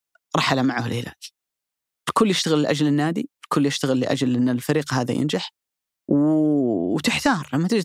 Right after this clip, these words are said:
تختار مثلًا تقول: "من هو أسطورة الهلال؟" أنت بتقول يوسف، أنا بقول سامي، هذا بيقول سلمان، هذا بيقول الشلهوب. تحتار. ما في اسم ال-، الكل يجمع عليه. لما تيجي تقول: "من هو الرئيس الذهبي في الهلال؟" واحد يرى أن عبد الله بن سعد،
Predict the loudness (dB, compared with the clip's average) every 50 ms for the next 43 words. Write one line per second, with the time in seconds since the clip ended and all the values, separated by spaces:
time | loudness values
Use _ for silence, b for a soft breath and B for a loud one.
0 | -4 -8 -12 -10 -10 -8 -4 0 2 2 2 2 0 0 0 0 0 2 2 2
1 | 2 0 0 -2 0 0 0 -2 -2 -4 -4 -2 -4 -4 -6 _ _ _ _ _
2 | _ _ _ _ _ _ _ -6 -6 -6 -2 0 2 2 2 2 0 -2 -2 -2
3 | 0 0 0 0 0 0 0 0 0 0 0 0 0 0 0 0 0 0 0 0
4 | -2 -2 -2 -2 0 0 0 0 0 0 0 0 -2 -2 -2 -4 -4 -4 -4 -4
5 | -4 -6 -8 _ -10 -4 -4 -4 -4 -4 -8 -16 -20 _ _ _ _ _ _ _
6 | _ _ 0 2 2 4 2 2 2 2 2 2 2 0 -2 -4 -4 -4 -4 -2
7 | 0 2 2 2 0 0 -2 -4 -2 -2 -4 -4 -6 -10 _ _ _ _ _ _
8 | _ _ _ _ _ _ _ 0 2 2 2 2 2 2 2 2 2 4 4 4
9 | 4 2 2 0 0 0 0 0 0 0 0 -2 -2 -2 -2 -2 -2 -4 -6 -8
10 | _ _ _ _ _ _ _ _ _ _ _ _ _ _ 0 2 2 2 2 2
11 | 2 4 4 4 4 4 2 2 2 2 0 2 0 0 -2 -2 -4 -6 -8 -10